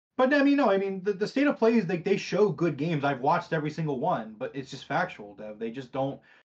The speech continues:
they usually don't show their first-party stuff at these State of Plays.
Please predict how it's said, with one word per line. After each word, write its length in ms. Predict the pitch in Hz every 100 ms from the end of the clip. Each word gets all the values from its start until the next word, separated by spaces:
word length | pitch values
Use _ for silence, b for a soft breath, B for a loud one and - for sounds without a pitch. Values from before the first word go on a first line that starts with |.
| -
they 100 | 151
usually 420 | 156 143 165 165
don't 280 | 160 147 160
show 180 | - 160
their 120 | 151
first-party 500 | 151 151 151 151 151
stuff 240 | 139 147 -
at 160 | 123 -
these 160 | 127
State 180 | - 123
of 100 | 117
Plays. 440 | 165 143 113 -